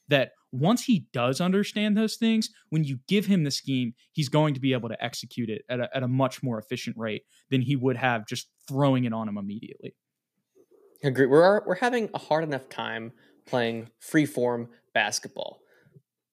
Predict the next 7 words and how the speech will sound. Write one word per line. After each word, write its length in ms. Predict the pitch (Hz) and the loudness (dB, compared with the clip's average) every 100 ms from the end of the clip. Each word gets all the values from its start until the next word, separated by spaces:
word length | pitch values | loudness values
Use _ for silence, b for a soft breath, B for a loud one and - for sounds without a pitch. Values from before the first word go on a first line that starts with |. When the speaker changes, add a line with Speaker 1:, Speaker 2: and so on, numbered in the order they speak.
| - | -2
Speaker 2:
Suddenly 340 | - 170 165 | 2 4 4
we're 160 | 147 151 | 2 2
implementing 540 | 151 156 147 143 139 | 0 -2 0 0 0
an 80 | 123 | 0
entirely 560 | 120 120 123 123 120 120 | -2 0 0 2 0 0
new 180 | 120 120 | 0 0
offense, 600 | 123 - 127 120 - | -2 -4 -8 -6 -10